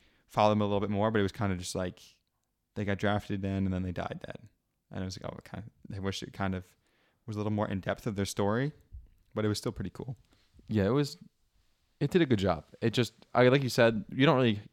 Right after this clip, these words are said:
Speaker 2: hear as much about World War One because you hear so much about World War Two. But you really got to feel the devastation in the, in the room. And then we were supposed to go to,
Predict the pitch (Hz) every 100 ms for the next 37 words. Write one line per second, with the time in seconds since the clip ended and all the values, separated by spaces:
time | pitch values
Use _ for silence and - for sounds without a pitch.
0 | _ - - 120 87 101 107 104 117 98
1 | 107 101 101 95 98 101 - _ _ _
2 | _ _ _ - 98 90 90 95 - 95
3 | 90 87 92 92 92 - 92 104 - _
4 | _ _ _ _ _ _ _ _ _ _
5 | _ _ 101 110 120 113 107 - 98 -
6 | 98 98 98 101 98 98 - 92 92 85
7 | - _ 101 95 92 87 87 - 107 104
8 | 98 95 - _ _ _ _ - 113 107
9 | 104 - 147 - 120 101 92